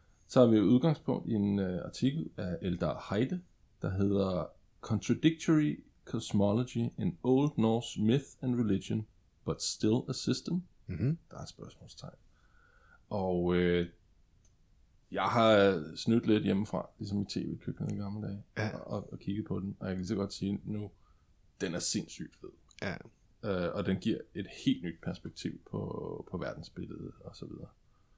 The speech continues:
Speaker 1: Så det kan man glæde sig til. Og, øh, jeg kan kun anbefale, at man, øh, går ind på academia,
Speaker 2: Mhm.
Speaker 1: øh, dot E D U, og, øh, laver sig en profil, og så prøver at, øh, at, at kigge på den,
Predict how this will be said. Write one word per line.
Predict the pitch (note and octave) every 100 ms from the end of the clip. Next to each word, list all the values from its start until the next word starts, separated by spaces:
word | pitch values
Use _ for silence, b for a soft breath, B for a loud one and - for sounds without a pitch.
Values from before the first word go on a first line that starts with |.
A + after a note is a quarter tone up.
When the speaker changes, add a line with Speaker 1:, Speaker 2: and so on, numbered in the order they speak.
| _ _ _ -
Speaker 1:
Så | F2+ E2+ E2+ D#2+ D2 _ _ -
det | C#3+
kan | F3+
man | C3
glæde | A#2 D3
sig | D#3+
til. | D#3+ D#3+ - -
Og, | G#2+ G#2+ G#2+ G#2
øh, | G#2
jeg |
kan | G#2
kun | C#3 D3+
anbefale, | C3 D3 C3 - - -
at | A2
man, | G2+ G2 F#2+
øh, | F#2 F2+
går | - A2+
ind | A2 -
på | G#2+ G2+ -
academia, | F#2+ F#2+ F#2 A2 B2 C#3+ C#3+ - _ _ _ -
Speaker 2:
Mhm. | G2
Speaker 1:
øh, | C3+ E3
dot | - - -
E | - -
D | F2+ - -
U, | - - _ B B B B B -
og, | A#2+ G2+ E2 -
øh, | - F#2
laver | G#2 B2
sig | B2+
en | G#2
profil, | - - D3 -
og | -
så | A#2
prøver | A2+ A#2 A#2+ B2 - A#2+
at, | A2 G#2+ G#2 G#2
øh, | G#2 G2 -
at, | A2+ - _ _ _ -
at | -
kigge | B2 -
på | A#2
den, | A2